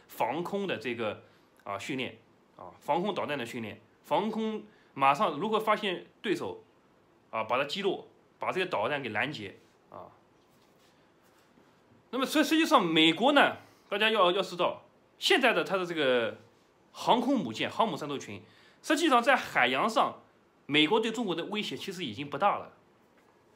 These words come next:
这个是非常重要的一点啊。我们虽然我们有东风二十一D，对吧？我们有东风二十六，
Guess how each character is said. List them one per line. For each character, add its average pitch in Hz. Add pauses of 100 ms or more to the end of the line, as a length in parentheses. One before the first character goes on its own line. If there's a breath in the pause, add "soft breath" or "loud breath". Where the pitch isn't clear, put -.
这 311
个 277
是 240
非 302
常 240
重 254
要 202
的 139
一 143
点 92 (300)
啊。 95 (480 soft breath)
我 180
们 339 (160)
虽 370
然 208
我 170
们 302
有 220
东 247
风 247
二 240
十 226
一 226
D， 175 (240)
对 202
吧？ 185
我 185
们 247
有 -
东 233
风 240
二 214
十 196
六， 190